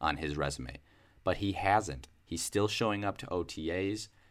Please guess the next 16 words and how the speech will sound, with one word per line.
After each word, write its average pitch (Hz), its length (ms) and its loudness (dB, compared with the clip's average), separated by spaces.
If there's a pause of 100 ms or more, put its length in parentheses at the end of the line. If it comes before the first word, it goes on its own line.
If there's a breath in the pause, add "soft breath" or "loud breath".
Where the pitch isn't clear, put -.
(120 soft breath)
to - 120 -20
the 76 120 -6
off-season 82 540 2
workouts. 101 420 4
This 82 120 -4
is 76 140 -6
his 76 120 -4
first 87 300 0
time 85 200 2
showing 80 320 -2
up 85 240 2 (340 soft breath)
in 92 160 0
Baltimore 98 500 2
for 101 160 -4
the 98 120 4
off-season. 104 680 2